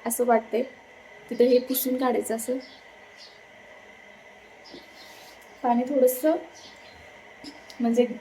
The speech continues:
गा-, कोमट झालं इथं आणूस तर, नाही तर अजून छान स्टीम बसली असती, पण ठीक आहे.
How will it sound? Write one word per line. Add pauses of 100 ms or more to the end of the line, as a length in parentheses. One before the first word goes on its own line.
(140)
गा-,
कोमट
झालं
इथं
आणूस
तर,
नाही
तर (200)
अजून
छान
स्टीम
बसली
असती,
पण
ठीक
आहे.